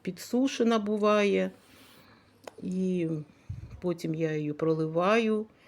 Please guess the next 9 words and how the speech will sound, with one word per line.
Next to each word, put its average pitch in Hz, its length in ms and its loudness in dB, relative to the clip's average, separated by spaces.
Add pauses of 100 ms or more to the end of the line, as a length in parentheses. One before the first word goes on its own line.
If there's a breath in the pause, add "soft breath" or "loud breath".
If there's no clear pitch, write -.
(340 soft breath)
і - 80 -6
нічого 175 680 0
з 180 80 -6
нею, 180 560 -2 (100)
ну, 170 240 -6
не 170 140 -2
відбувається. 147 960 -6 (1080 loud breath)
Почуває 190 760 0
себе 156 580 -4